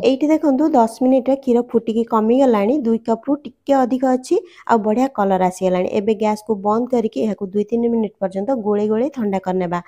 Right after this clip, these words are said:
ନହେଲେ ଏଥିରେ ପତଳା ସର ଜମିଯିବ, ଯୋଉଟାକି ଆମକୁ ବିଲକୁଲ ଦରକାର ନାହିଁ। ଏହାପରେ ଦହିକୁ ଚେକ୍ କରିବା। ପାଖାପାଖି ଗୋଟେ ଘଣ୍ଟା ହେଇଗଲାଣି। ଯଦି ଆପଣ ଖାଲି ଜାଲି ଉପରେ ରଖିଥିବେ, ତାହେଲେ ଆଉ ଟିକେ ଅଧିକ ଟାଇମ୍ ଲାଗିବ। ଦହିରେ ଦେଖନ୍ତୁ, ବିଲକୁଲ ବି ପାଣି ନାହିଁ,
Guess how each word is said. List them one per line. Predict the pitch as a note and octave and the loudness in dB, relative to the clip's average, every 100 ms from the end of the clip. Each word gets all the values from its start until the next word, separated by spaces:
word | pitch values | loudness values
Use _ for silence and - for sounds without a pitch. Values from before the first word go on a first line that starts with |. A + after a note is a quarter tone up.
| _ _ - | _ _ -4
ନହେଲେ | G#3+ A3+ A#3+ | -2 0 0
ଏଥିରେ | A3+ A#3+ D4 | -2 -2 -4
ପତଳା | - A3+ - G#3 | -2 -4 -2 -2
ସର | G#3+ G3+ A#3 | -2 -4 -2
ଜମିଯିବ, | G#3+ A3 G#3 C#4 | 0 -2 -2 -2
ଯୋଉଟାକି | D4 A3 G3+ | -2 -2 -2
ଆମକୁ | G3 G3 A#3 | -4 -4 -2
ବିଲକୁଲ | B3+ G#3 A3 | -2 -2 -2
ଦରକାର | G3+ F#3 F3+ F3 | -2 -4 -4 -4
ନାହିଁ। | F3+ F3 _ _ _ | -6 -8 _ _ _
ଏହାପରେ | G#3+ A#3 A#3 A3 B3+ | -2 0 0 -2 0
ଦହିକୁ | G#3+ G3+ - | -2 -2 -4
ଚେକ୍ | G#3 A3 A3 | -4 -4 -2
କରିବା। | B3 A#3+ C4+ A4+ - _ | -2 2 0 -2 -12 _
ପାଖାପାଖି | A3 - A#3 A#3+ C4 | -6 -2 -4 -2 -2
ଗୋଟେ | A3 A3 A#3+ | -2 0 -2
ଘଣ୍ଟା | A#3+ A#3 | 0 0
ହେଇଗଲାଣି। | B3+ C4 C4+ B3+ A#3+ D4 | 2 2 2 2 0 0
ଯଦି | B3 A3 A3+ | 0 2 0
ଆପଣ | A3+ A3+ | 0 -4
ଖାଲି | - A3+ | -4 -6
ଜାଲି | A3 A3 G#3+ A#3+ | -2 -2 0 -2
ଉପରେ | B3 A#3 | -2 -4
ରଖିଥିବେ, | A#3+ A3+ C4 D#4 | -6 -8 -6 -4
ତାହେଲେ | C4 A#3 | -2 -2
ଆଉ | G3+ | -2
ଟିକେ | G3 - | -4 -2
ଅଧିକ | A#3 F#3 F#3+ | -2 -2 -4
ଟାଇମ୍ | F#3 F3+ F3+ | -4 -4 -4
ଲାଗିବ। | F3 F3 F3 F3 _ _ - | -4 -4 -6 -6 _ _ -2
ଦହିରେ | G#3+ A3+ | 0 2
ଦେଖନ୍ତୁ, | A#3 A#3 A#3+ A#3 | 2 0 -2 -2
ବିଲକୁଲ | A3+ A3+ B3+ | -2 -2 -2
ବି | B3 | 0
ପାଣି | B3+ B3 A#3 C4 | 0 -2 0 0
ନାହିଁ, | C4+ F4 | 2 0